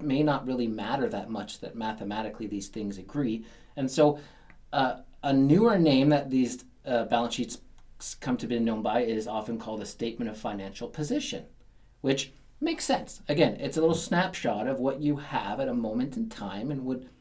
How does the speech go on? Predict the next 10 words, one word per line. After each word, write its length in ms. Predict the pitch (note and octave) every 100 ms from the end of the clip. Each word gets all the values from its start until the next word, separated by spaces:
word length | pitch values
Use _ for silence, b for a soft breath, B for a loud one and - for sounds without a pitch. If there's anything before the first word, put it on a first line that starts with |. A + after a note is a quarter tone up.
| -
probably 320 | - F4+ B3
accurately 480 | - A#2 - A#2+ C#3+
reflect 520 | F3+ G3+ - A2 -
to 80 | -
some 260 | - A2 B2
degree, 480 | F#2+ - G#2+ E3+ B B B B -
you 80 | -
know, 140 | - - -
your, 160 | B2+ - - - - -
uh, 140 | -